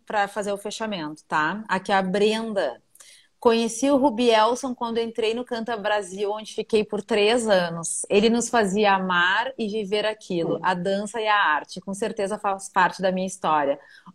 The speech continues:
Speaker 1: Ótimo saber que está feliz."
Speaker 2: <laughs>
Speaker 1: Gato, eu vou te
Speaker 2: Hum.
Speaker 1: dar minhas palavras. Foi um prazer enorme te reencontrar, justo neste momento.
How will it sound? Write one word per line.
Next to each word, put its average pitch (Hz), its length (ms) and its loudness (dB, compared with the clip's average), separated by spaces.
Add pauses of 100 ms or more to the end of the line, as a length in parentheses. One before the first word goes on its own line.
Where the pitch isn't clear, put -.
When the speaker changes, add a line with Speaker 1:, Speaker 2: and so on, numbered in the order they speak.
Speaker 1:
Ótimo 202 440 4
saber 190 460 -2
que 202 140 -12
está 180 320 -2
feliz." 170 720 -6 (760)
Speaker 2:
<laughs> 160 1300 4
Speaker 1:
Gato, 202 840 8 (640)
eu 240 160 10
vou 262 80 6
te 254 80 0
Speaker 2:
Hum. - 20 0
Speaker 1:
dar 247 120 8
minhas 240 180 0
palavras. 185 840 0 (480)
Foi 220 160 -8
um 220 80 -8
prazer 214 640 -2
enorme 226 600 -4
te 226 100 -10
reencontrar, 185 840 -2
justo 277 520 -2
neste 220 360 -4
momento. 170 680 -4